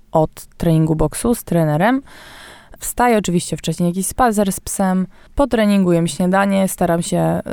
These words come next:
zaplanować sobie czas do mojej pracy.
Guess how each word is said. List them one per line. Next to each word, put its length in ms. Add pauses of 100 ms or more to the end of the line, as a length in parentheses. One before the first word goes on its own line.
zaplanować 600
sobie 220
czas 400
do 720
mojej 260
pracy. 560